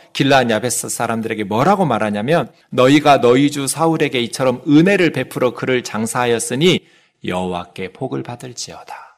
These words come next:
하나님께서 버리신 왕, 심판하신 왕을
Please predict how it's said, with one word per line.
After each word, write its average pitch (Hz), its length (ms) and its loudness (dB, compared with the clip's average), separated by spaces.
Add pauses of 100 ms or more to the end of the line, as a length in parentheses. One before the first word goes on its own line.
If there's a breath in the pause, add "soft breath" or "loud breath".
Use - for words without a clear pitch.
(1400)
하나님께서 170 920 4
버리신 170 500 2
왕, 120 300 0
심판하신 208 760 0
왕을 117 380 0